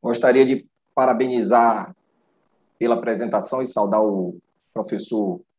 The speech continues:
Danilo de Melo Souza, subsecretário de Educação, em nome do qual saúdo os demais servidores da sec. É, gostaria também de saudar a professora Marília Dourado, gestora da Escola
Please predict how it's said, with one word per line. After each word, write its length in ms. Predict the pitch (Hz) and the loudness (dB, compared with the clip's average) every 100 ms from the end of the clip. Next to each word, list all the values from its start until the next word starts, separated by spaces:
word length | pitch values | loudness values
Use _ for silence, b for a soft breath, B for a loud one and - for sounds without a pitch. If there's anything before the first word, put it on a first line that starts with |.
| _ _ _ _ | _ _ _ _
Danilo 320 | - 113 127 | -4 -2 -2
de 100 | 113 | -2
Melo 240 | 117 117 110 | 0 0 -2
Souza, 320 | - 131 143 | -2 -2 -2
subsecretário 720 | - 123 - 113 123 - 110 | -4 -6 -6 -4 -2 0 0
de 40 | |
Educação, 800 | 107 104 123 117 127 127 135 143 - | 0 0 -2 0 0 0 -2 -6 -8
em 140 | - 120 | -4 0
nome 240 | 120 120 | 0 2
do 120 | 113 | 0
qual 280 | 107 120 127 | 2 4 4
saúdo 400 | 131 131 120 127 | 2 0 0 0
os 80 | 120 | -2
demais 280 | 123 107 117 | -2 0 -2
servidores 440 | 123 113 107 117 | -4 -4 -2 -2
da 140 | 117 117 | -2 -4
sec. 340 | - 101 95 _ _ _ _ _ _ _ _ _ _ | -6 -10 -10 _ _ _ _ _ _ _ _ _ _
É, 760 | 110 110 110 104 98 92 - - _ _ _ _ _ | -4 0 2 2 2 -2 -6 -10 _ _ _ _ _
gostaria 420 | 110 - 135 139 | -6 0 0 2
também 520 | 135 117 123 123 113 | 2 2 2 2 0
de 100 | 107 | -2
saudar 320 | - 131 101 98 | 0 2 4 4
a 80 | |
professora 600 | - 117 - 127 117 104 95 | 4 -2 0 2 2 2 0
Marília 380 | 113 117 127 123 | 0 2 2 2
Dourado, 540 | 117 110 120 135 135 | 2 2 2 0 -2
gestora 420 | 113 113 123 117 | -6 -6 -4 -2
da 80 | 113 | 0
Escola 480 | 110 - 113 107 107 | -2 -2 -2 -2 -4